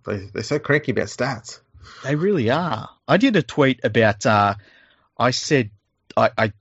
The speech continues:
Speaker 2: I said that state of origin should be you play for the state you were born in, and that's it. There's no loopholes. If you were born in Australia, but you were born outside, I, I didn't care.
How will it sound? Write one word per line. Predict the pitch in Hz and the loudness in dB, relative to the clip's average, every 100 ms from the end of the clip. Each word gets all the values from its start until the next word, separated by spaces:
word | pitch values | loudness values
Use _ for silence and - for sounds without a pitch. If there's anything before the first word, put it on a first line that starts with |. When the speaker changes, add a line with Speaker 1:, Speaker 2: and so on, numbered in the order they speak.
| _ - | _ -4
Speaker 2:
I | 123 | -4
said | - 147 113 - | -2 -2 -2 -2
that | 107 107 | -2 -2
state | - - 120 | -8 -2 0
of | 123 | 0
origin | 113 110 107 135 | 0 0 -2 -6
should | 117 117 | -8 -6
be | 101 107 104 101 | -2 -2 -2 -6
you | 110 | -10
play | - - 117 139 | -8 -2 0 0
for | - | -6
the | 110 | -12
state | - - 107 107 | -6 -2 -2 -4
you | |
were | 101 | -10
born | 92 107 120 147 | -8 -4 -2 -2
in, | 180 - _ _ _ _ - | -4 -8 _ _ _ _ -10
and | 110 98 | -8 -2
that's | 120 110 - 120 | 0 0 -2 -6
it. | 95 _ - | -6 _ -6
There's | 104 95 | -6 -4
no | 104 113 | -2 0
loopholes. | 139 147 147 143 123 123 131 127 - _ _ _ _ _ | 2 0 -2 0 4 4 2 -4 -10 _ _ _ _ _
If | 107 - | -10 -6
you | 104 | -2
were | 104 107 101 92 - | 2 2 2 -2 -8
born | - 113 143 | -2 2 2
in | |
Australia, | 147 - 143 147 | 0 2 4 4
but | 113 110 | 0 -4
you | |
were | 101 107 104 - _ - | -4 -2 -2 -6 _ -4
born | 117 120 127 131 - | 0 2 2 0 0
outside, | 123 - 139 135 - | -2 0 0 0 0
I, | 107 - | -6 -2
I | 113 | -4
didn't | 98 120 139 | -2 -2 -4
care. | - 135 131 131 135 | -2 0 2 2 -2